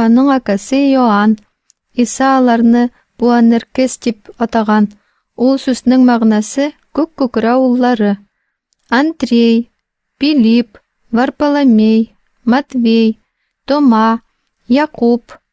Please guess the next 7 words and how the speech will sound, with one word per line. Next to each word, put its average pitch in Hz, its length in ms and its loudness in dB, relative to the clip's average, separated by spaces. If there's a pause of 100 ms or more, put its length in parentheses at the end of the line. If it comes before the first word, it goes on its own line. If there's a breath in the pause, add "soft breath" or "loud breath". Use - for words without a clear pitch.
(240)
Алпейның 220 640 0
улы, 214 220 0 (640)
Паттей, 240 760 -2 (520)
Симон 247 520 0
Кананит, 233 720 0 (460)
һәм 240 240 0 (100)
Иуда 240 540 0